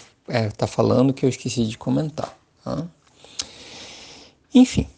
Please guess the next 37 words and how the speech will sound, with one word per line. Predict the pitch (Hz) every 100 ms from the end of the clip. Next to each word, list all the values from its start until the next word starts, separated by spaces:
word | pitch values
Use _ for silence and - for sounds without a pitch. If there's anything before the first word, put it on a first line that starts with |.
| - -
feita | 101 - 139
essa | - 123
reflexão | 113 113 113 - - 120
sobre | - - 127
a |
questão | 117 - 117 117
da | 123
hidroxicloroquina, | 131 127 - - 120 113 117 135 143 113
mais | 107 104
esse | -
apontamento, | - 110 139 131 151 127 - 131
a | 143 147
gente | 196
tá | - 190 160 131 113
num | 110
momento, | 110 110 113 127 120 113 107 -
né, | 117 113 120 110 113
da | 120 117
pandemia, | 107 113 98 95 110 127 107 101 - _ _ _
especialmente | 127 - 135 - 123 110 -
pras | - -
pessoas | - - 110 101 101 95 -
que | -
moram | 101 107 110
na | 101
região | 104 101 -
sul, | - 143 131
que | -
é | 113
a |
maioria | 117 117 104
das | 110
pessoas | - 104 110 -
que | -
escutam | - 113 - 113
esse | - 117
áudio, | 127 123 113 -